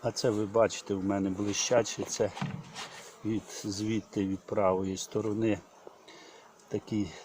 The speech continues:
тепловідбивач, щоб їм тепленько було. Все, ми вже зробили.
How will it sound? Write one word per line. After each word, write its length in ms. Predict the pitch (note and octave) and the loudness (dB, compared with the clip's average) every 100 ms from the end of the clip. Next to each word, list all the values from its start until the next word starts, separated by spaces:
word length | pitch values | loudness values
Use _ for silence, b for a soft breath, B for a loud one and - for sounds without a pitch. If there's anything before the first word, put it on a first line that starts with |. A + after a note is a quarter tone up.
| - | 2
тепловідбивач, 840 | A2 - G#2 G2+ G2 - G2+ A2 | 2 2 -2 -2 -4 0 4 4
щоб 220 | - A2 G#2+ | 4 -2 0
їм 160 | A#2 | 0
тепленько 600 | - C#3 A2+ G2+ F2+ - - | 2 0 2 2 0 -8 -8
було. 200 | F2 D2 - B B B - - - - - - - - - - - - - - - - - - - - - - - - | -8 -8 -14 B B B -20 -20 -20 -20 -20 -16 -16 -16 4 4 6 4 2 6 8 8 2 -10 -16 -18 -18 -16 -18 -6
Все, 300 | - - G#2 - - - | 0 4 4 0 -8 -2
ми 100 | A#2 | 0
вже 220 | F#2 G2+ | 0 -2
зробили. 680 | F2+ G#2 F#2+ A2 D3 D3 | -2 -2 2 6 8 8